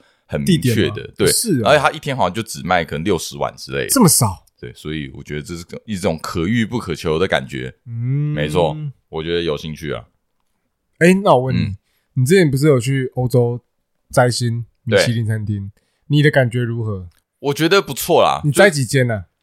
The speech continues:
Speaker 1: 就一间而已，一间。
Speaker 2: 啊，一间而已？
Speaker 1: 对，对，对，因为我
Speaker 2: 那是几星的？
Speaker 1: 诶，一星吧。
Speaker 2: 哦，
Speaker 1: 一星，
Speaker 2: 一星。
Speaker 1: 一星。因为那个时候其实没有太多时间，然后再加上那个时候其实，因为其实米其林真的是
Speaker 2: 很贵，很难订。
Speaker 1: 蛮贵的，然后而且，而且还要先预定。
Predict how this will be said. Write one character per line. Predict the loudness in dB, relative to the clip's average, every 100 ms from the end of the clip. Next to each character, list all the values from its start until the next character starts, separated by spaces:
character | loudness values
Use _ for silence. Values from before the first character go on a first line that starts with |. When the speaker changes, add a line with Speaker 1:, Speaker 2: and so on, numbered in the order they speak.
| _ _ -12
Speaker 1:
就 | -6
一 |
间 | 0 2
而 | 2 -2
已， | -4
一 |
间。 | -6 -4
Speaker 2:
啊， | 0
一 | 4
间 | 4
而 | 6
已？ | 4 4
Speaker 1:
对， | 2 0
对， | 2
对， |
因 | 4
为 |
我 | 4
Speaker 2:
那 |
是 | 2
几 | -2
星 | -2 -2
的？ | -2 -4 -10 _ _ _ _ _
Speaker 1:
诶， | -6 -4 -2 -4 -6 -8 -8
一 | -4
星 | -2 -2 -2
吧。 | -2 -2 -8 -16 _ _
Speaker 2:
哦， | -10
Speaker 1:
一 | -8
星， | -6
Speaker 2:
一 | -4
星。 | -4 -6
Speaker 1:
一 |
星。 | -8 -14 _
因 | 2
为 | 4
那 |
个 | 4
时 | 4
候 |
其 | 2 -2 -6
实 |
没 | 0
有 | 0
太 | 2 0
多 | 0
时 | -4 -6 -8
间， | -4 -4 -4 -16 _ _
然 | 0
后 | 2
再 | 4
加 | 2
上 | 2
那 | 0
个 |
时 | -2
候 |
其 | -2 -6
实， | -12 -8
因 | -6
为 |
其 | -4
实 | -2
米 | -4
其 | -4
林 | -8
真 | -6 -4
的 | -6
是 | -8 -10 -10 -4 0
Speaker 2:
很 | 2
贵， | 4 2
很 | 2
难 | 0
订。 | 0
Speaker 1:
蛮 | 2 2 2 0
贵 | 2 2 0
的， | -2
然 | 0
后 |
而 | 2
且， | 0
而 | -2
且 | -2
还 | 2
要 | 2
先 | 2 -2 -6
预 | -6 -6
定。 | -6 -8